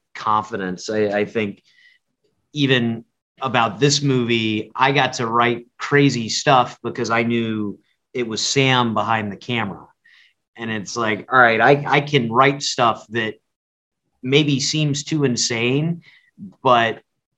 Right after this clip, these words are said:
we've got the best of the best shooting it. So we're gonna be able to execute it in an amazing way. And I think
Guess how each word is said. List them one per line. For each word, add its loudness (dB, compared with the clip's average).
we've -4
got 2
the -6
best -2
of -16
the -10
best 0
shooting -2
it. -4
So -4
we're 0
gonna -2
be 2
able -2
to -6
execute -6
it -10
in -6
an -4
amazing -4
way. -2
And -2
I 2
think -4